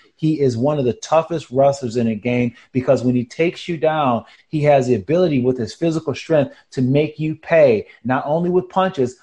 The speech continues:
but from a physical and nutrition side of getting back up and being able to fight again. So I don't think that Jorge is gonna be able to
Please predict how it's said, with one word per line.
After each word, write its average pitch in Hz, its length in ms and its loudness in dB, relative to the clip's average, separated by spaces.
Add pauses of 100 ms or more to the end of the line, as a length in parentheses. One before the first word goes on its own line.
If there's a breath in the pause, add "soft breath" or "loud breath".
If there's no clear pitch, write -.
(120 soft breath)
but 147 160 -2
from 139 160 -4
a 127 60 -2
physical 175 500 -2
and 143 80 -6
nutrition 185 420 -2
side 127 320 2 (160 loud breath)
of 120 160 -6
getting 143 220 -2
back 139 260 2
up 139 180 2
and 113 120 -4
being 123 160 0
able 120 100 -2
to 110 80 -8
fight 123 260 -2
again. 107 260 -6
So 120 380 0 (360 loud breath)
I 156 180 4
don't 196 240 0
think 160 220 -4
that 160 220 4
Jorge 156 380 2
is 127 120 2
gonna 131 200 -2
be 135 240 2
able 127 220 2
to 120 380 0